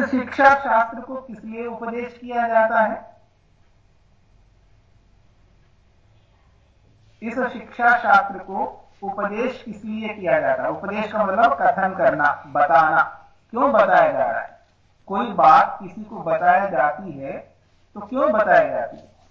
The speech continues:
मैं आपको कोई बात कहूं तो क्यों बताऊंगा? उसका कोई उद्देश्य होता है,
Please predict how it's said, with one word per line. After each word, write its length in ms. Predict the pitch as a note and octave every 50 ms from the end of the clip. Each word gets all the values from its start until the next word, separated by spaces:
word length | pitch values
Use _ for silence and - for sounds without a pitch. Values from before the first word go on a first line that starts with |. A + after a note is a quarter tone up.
| _ _ _ _ _ _ _ _ _ _ _ -
मैं 200 | D3+ D#3+ F3+ G3
आपको 440 | G3 G3+ F#3 F3+ F3+ F3+ - - A#3
कोई 220 | A3 A3 G#3 - F3+
बात 340 | F3 F3 E3+ E3 F3 - -
कहूं 340 | G3+ G3 F#3+ F3+ - F3+ -
तो 120 | - A3 G#3+
क्यों 320 | - - C4 D4 D4+ C4
बताऊंगा? 440 | G#3+ G3 F#3 F3+ E3 D#3 C#3 C#3 -
उसका 220 | - - - G#3+ G3+
कोई 180 | - F3+ F#3
उद्देश्य 500 | F3+ F3 E3+ E3 G3+ A#3 B3 - - F#3
होता 340 | D3+ B2+ B2 - - B2+ B2
है, 140 | - -